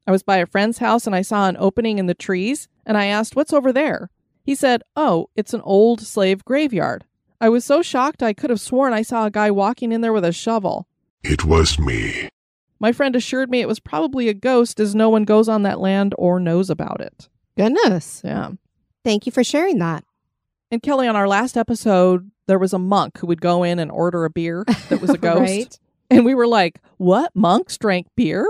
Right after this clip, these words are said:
Speaker 1: or a monk can drink beer?" Well, we heard from one of our listeners over on Instagram. They not only can drink it, they can make it.
Speaker 3: Very nice.
Speaker 1: And they do a good job of it.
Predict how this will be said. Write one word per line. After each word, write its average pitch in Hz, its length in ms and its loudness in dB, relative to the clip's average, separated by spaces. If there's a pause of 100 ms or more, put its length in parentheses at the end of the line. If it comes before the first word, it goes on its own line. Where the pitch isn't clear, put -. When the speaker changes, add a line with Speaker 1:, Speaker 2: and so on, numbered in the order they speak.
Speaker 1:
or 147 180 0
a 156 60 0
monk 180 320 0
can 240 100 0
drink 185 300 -4
beer?" 180 420 0 (420)
Well, 160 380 2
we 196 120 0
heard 247 280 0
from 220 160 -2
one 202 120 0
of 190 100 0
our 175 100 4
listeners 190 420 0
over 185 220 0
on 165 120 -2
Instagram. 175 520 -4
They 220 100 0
not 339 200 0
only 269 220 2
can 202 180 -2
drink 202 280 0
it, 359 140 0
they 285 160 0
can 170 320 -4
make 269 200 0
it. - 340 -16 (420)
Speaker 3:
Very 220 340 2
nice. 285 380 -2
Speaker 1:
And 226 100 -2
they 214 80 0
do 247 140 -2
a 240 60 -2
good 220 180 -2
job 220 240 0
of 208 140 -4
it. 92 160 -12